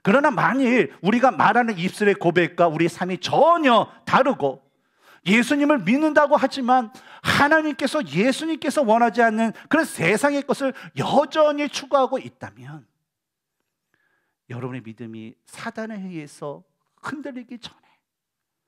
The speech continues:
여러분의 믿음이 사단에 의해서 무너지기 전에 결단하시고 온전한 믿음의 삶을 살아가실 주님의 이름으로 축원합니다. 또한 여러분 기억하시기 바랍니다.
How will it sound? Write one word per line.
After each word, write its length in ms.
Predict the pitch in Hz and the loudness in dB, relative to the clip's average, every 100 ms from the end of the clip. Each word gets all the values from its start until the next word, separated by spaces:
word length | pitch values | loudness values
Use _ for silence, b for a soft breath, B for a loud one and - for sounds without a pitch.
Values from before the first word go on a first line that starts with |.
| _ _ _ _ _ _ - | _ _ _ _ _ _ -2
여러분의 420 | 190 226 262 269 | 2 4 4 2
믿음이 480 | 208 175 302 320 302 | 2 0 2 4 2
사단에 400 | - 311 311 311 | 2 2 2 2
의해서 460 | 294 262 247 269 262 B B | 2 2 2 2 2 B B
무너지기 600 | 139 226 320 294 311 330 | -2 2 2 2 2 0
전에 720 | - 202 185 180 165 120 _ _ _ _ _ | 2 2 2 0 -2 -4 _ _ _ _ _
결단하시고 960 | - 101 _ 135 120 120 - - 107 _ _ _ - | -20 -20 _ -20 -20 -20 -20 -20 -20 _ _ _ -10
온전한 520 | 160 202 214 214 131 | -10 -8 -10 -10 -10
믿음의 360 | 123 160 170 | -12 -12 -12
삶을 420 | 170 123 101 110 123 _ | -14 -14 -14 -16 -18 _
살아가실 540 | - 127 120 - 113 107 | -16 -12 -10 -12 -14 -16
주님의 400 | - 107 104 107 | -18 -18 -18 -18
이름으로 260 | 113 104 101 | -20 -20 -20
축원합니다. 640 | - 143 113 110 110 _ _ _ _ _ _ _ _ _ _ b b | -20 -20 -20 -20 _ _ _ _ _ _ _ _ _ _ _ b b
또한 220 | 196 175 | -2 0
여러분 240 | 147 151 | -2 -4
기억하시기 480 | 151 135 139 131 - | -10 -12 -12 -14 -18
바랍니다. 560 | 135 120 113 - - | -16 -16 -16 -20 -20